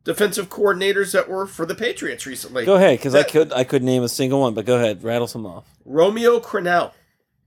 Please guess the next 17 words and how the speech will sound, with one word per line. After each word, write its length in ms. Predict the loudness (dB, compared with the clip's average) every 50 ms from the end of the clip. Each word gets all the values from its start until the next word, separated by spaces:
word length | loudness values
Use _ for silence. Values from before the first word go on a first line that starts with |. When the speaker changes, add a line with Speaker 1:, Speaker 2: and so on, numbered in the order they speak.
| _ _ _ _ _ _ _ _ _ _ _ _ _ 0
Speaker 2:
Uh, 960 | 2 4 4 6 6 6 6 6 6 6 6 4 4 2 2 0 -2 -4 -6 -10
j-, 880 | -14 -16 -14 -8 -6 -4 -4 -2 -4 -4 -6 -6 -6 -8 -8 -10 -12 -12 -6
yeah, 140 | -4 -2 -2
he 120 | 2 2
got 120 | 0 0
fired. 420 | 0 -2 -4 -4 -2 -4 -4 -6 _ _ _ _ _ _ _ _ _ -10
Speaker 1:
Yeah, 420 | -6 -2 0 2 2 2 2 -2 -4 _ _ -18 -14 -12
he 240 | -8 -6 -4 -4
was 140 | -2 -2 -2
Speaker 2:
The 60 | -2 0
Speaker 1:
a 20 |
Speaker 2:
Jets? 200 | 4 4 4 4
Speaker 1:
defense- 200 | 4 0 -2 -4
Speaker 2:
Was 140 | -4 -4 -2
he 80 | -2 -4
the 100 | -4 -4
Jets? 640 | -2 2 2 2 2 0 -4 -12 -16 -16 -16 -18